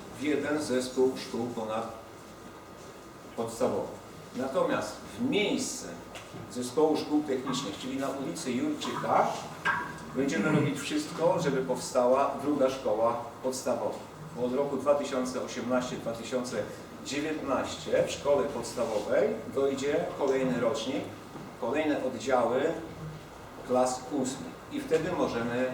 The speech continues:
mieć problem dwuzmianowości. Stąd tak przedstawiałem na Komisji Miejskiej i Komisja Miejska się w tym aspekcie, e, zgodziła.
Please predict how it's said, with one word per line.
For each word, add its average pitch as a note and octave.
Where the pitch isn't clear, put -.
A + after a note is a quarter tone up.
mieć A#2
problem B2+
dwuzmianowości. A2
Stąd -
tak C#3+
przedstawiałem A#2+
na G#2
Komisji G#2+
Miejskiej -
i D3
Komisja B2
Miejska A#2
się A2+
w A#2
tym A#2+
aspekcie, A2
e, -
zgodziła. C3+